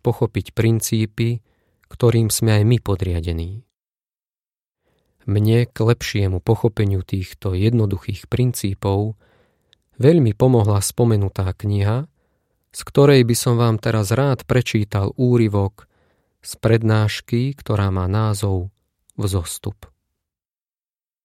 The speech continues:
Uvedomujete si teraz tú hodnotu, keď vám radím,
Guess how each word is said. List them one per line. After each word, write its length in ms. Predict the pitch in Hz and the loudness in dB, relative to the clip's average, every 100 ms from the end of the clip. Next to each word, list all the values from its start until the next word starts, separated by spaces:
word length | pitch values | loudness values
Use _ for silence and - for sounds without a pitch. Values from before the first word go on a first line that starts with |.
| _ _ _ _ _ _ _ | _ _ _ _ _ _ _
Uvedomujete 720 | 123 139 165 165 131 113 - | 0 2 2 2 2 0 -2
si 240 | 101 104 - | -6 -6 -4
teraz 320 | 113 107 - | -2 0 -2
tú 160 | - | -6
hodnotu, 800 | 92 95 110 104 95 - 98 98 98 _ - | -6 -4 -4 -4 -6 -8 -10 -8 -12 _ -4
keď 180 | 101 | -2
vám 240 | 101 101 104 | 2 2 2
radím, 560 | 117 117 113 117 120 | 2 0 -2 0 -2